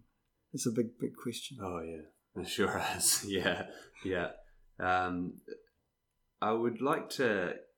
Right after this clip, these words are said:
Speaker 2: um, kind of try and wrap it all up, uh, and, and bring it back to,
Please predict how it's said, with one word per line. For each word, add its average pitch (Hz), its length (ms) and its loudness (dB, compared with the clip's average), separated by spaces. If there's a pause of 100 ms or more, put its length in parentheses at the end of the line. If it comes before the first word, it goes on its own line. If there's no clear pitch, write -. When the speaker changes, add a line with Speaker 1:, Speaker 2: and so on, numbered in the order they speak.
(200)
Speaker 2:
um, 85 720 0 (1080)
kind 120 200 2
of - 80 0
try 123 220 6
and 95 140 2
wrap 107 280 6
it 95 120 2
all 95 240 8
up, 87 300 6 (140)
uh, 98 40 2
and, 90 460 6
and 90 240 0
bring 104 160 6
it 80 180 0
back - 280 0 (100)
to, 90 360 4